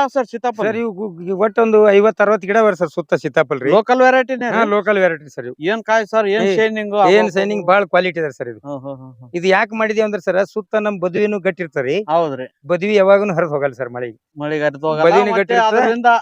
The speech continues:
Speaker 1: ಆದಾಯನೂ ಆಗ್ತದ?
Speaker 2: ಆದಾಯನೂ ಆಗ್ತದೆ ಸರ್, ನಮ್ಗ್ ಹಣ್ಣುನೂ ಆಗ್ತಾವ್ರಿ.
Speaker 1: ಎಲ್ಲಕ್ಕಿಂತ ಮುಖ್ಯವಾಗಿ ರೀ,
Speaker 2: ಹ್ಮ್.
Speaker 1: ನಾವು ಬದುಕಕ್ಕಿಂತ ಎಷ್ಟೋ ಪ್ರಾಣಿ
Speaker 2: ಹಾ,
Speaker 1: ಪಕ್ಷಿಗಳು
Speaker 2: ಎಲ್ಲಾನು,
Speaker 1: ತಿಂದು
Speaker 2: ಎಲ್ಲಾನು
Speaker 1: ಬದುಕ್ತಾವ್
Speaker 2: ಬದುಕ್ತಾವ್
Speaker 1: ಸರ್.
Speaker 2: ಸರ್, ಪ್ರಾಣಿಗಳು,
Speaker 1: ಹಕ್ಕಿ ಪಕ್ಷಿಗಳು ತಿಂದು
Speaker 2: ಜೀವರಾಶಿಗಳೆಲ್ಲ
Speaker 1: ಬದುಕ್ತಾವ್ರಿ.
Speaker 2: ಬದುಕ್ತಾವ್ ಸರ್.
Speaker 1: ಹಾ ರೀ ಸರ್.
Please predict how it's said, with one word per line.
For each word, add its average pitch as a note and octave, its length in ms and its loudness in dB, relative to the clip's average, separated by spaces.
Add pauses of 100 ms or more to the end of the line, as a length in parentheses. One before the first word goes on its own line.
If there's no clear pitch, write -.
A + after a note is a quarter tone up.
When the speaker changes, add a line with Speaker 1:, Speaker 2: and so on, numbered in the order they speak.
(220)
Speaker 1:
ಆದಾಯನೂ A3+ 420 4
ಆಗ್ತದ? F#3 220 2
Speaker 2:
ಆದಾಯನೂ G#3+ 340 2
ಆಗ್ತದೆ G3 240 -8
ಸರ್, F#3+ 140 -8
ನಮ್ಗ್ F3+ 160 -10
ಹಣ್ಣುನೂ F3+ 260 -4
ಆಗ್ತಾವ್ರಿ. D#3+ 360 -8 (100)
Speaker 1:
ಎಲ್ಲಕ್ಕಿಂತ B3+ 640 -2
ಮುಖ್ಯವಾಗಿ B3+ 580 -2
ರೀ, D3 180 -4 (300)
Speaker 2:
ಹ್ಮ್. D3 200 -14
Speaker 1:
ನಾವು F3 260 -2
ಬದುಕಕ್ಕಿಂತ G#3+ 600 -10 (100)
ಎಷ್ಟೋ G#3 360 -8
ಪ್ರಾಣಿ F3+ 300 -4
Speaker 2:
ಹಾ, - 60 -18
Speaker 1:
ಪಕ್ಷಿಗಳು A3 420 2
Speaker 2:
ಎಲ್ಲಾನು, B3 260 0
Speaker 1:
ತಿಂದು A#3 140 2
Speaker 2:
ಎಲ್ಲಾನು A#3 180 -2
Speaker 1:
ಬದುಕ್ತಾವ್ A3 100 -2
Speaker 2:
ಬದುಕ್ತಾವ್ G#3 180 -6
Speaker 1:
ಸರ್. F3 140 -4
Speaker 2:
ಸರ್, - 60 -20
ಪ್ರಾಣಿಗಳು, G3+ 360 -2
Speaker 1:
ಹಕ್ಕಿ F#3+ 160 0
ಪಕ್ಷಿಗಳು G#3+ 440 -2
ತಿಂದು F#3 140 -4
Speaker 2:
ಜೀವರಾಶಿಗಳೆಲ್ಲ A#3 680 2
Speaker 1:
ಬದುಕ್ತಾವ್ರಿ. G3 140 -4
Speaker 2:
ಬದುಕ್ತಾವ್ D#3 260 -14
ಸರ್. D3+ 120 -12
Speaker 1:
ಹಾ E3 140 -6
ರೀ C3+ 120 -14
ಸರ್. - 180 -20